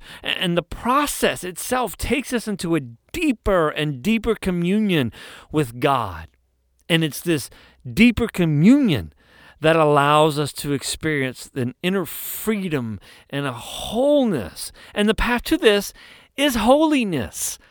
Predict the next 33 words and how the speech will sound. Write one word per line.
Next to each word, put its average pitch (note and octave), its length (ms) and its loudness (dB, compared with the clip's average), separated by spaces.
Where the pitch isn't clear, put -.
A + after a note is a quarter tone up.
It A#3+ 160 2
is, A3 220 -2
it A#3+ 280 2
is A3+ 100 -6
the A3+ 100 -4
path A3 340 -4
that G3+ 100 -4
reconnects B3 920 -2
us - 260 -2
with G3 360 2
the F#3+ 100 2
source A#3 460 2
of E3 180 -2
life F3 400 -2
that F3+ 160 -4
we G3 160 -2
have D#3+ 240 -2
been F3 240 -4
disconnected F3 960 -4
from. G2+ 560 0
That's D#3+ 440 0
what G#3+ 100 0
the F#3+ 80 -4
Christian F3+ 380 -2
life D3 260 -4
is D3+ 140 -14
about. G#3 460 -8
That's D#3 420 -2
what G3 120 -2
Jesus D#3 360 -6
came B2 400 -6
to A#3+ 100 -16
do. A#3 380 -6